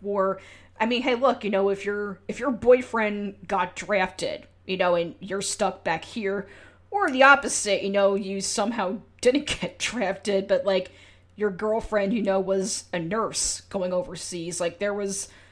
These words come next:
there was a possibility you might never see each other again. So you, you bet that you made damn good use of that bed while you could. Um, yeah. You were, you, you were considered, like, yeah, like,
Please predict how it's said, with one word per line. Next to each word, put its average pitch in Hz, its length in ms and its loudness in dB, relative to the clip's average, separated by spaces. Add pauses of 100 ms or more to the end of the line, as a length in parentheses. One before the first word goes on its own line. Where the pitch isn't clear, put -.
(220)
there 285 120 6
was 392 140 0
a 392 40 -6
possibility 339 760 4
you 233 260 0
might 254 480 2
never 180 420 0
see 254 240 -2
each 226 200 -2
other 117 300 -4 (200)
again. 165 420 -2 (760)
So - 240 2
you, 226 380 0 (340)
you 247 240 6
bet 359 260 10
that 302 200 12
you 240 80 6
made 269 400 4
damn 247 240 4
good 262 220 -2
use 269 280 0
of 247 60 -2
that 175 360 -4
bed 233 260 6
while 214 200 2
you 240 140 2
could. - 440 0 (220)
Um, 185 380 0 (180)
yeah. 165 440 0 (640)
You 285 200 2
were, 302 420 -2 (320)
you, 262 300 8
you 262 80 -2
were 269 100 0
considered, 269 540 -4
like, 262 180 0
yeah, 269 160 2
like, 190 260 0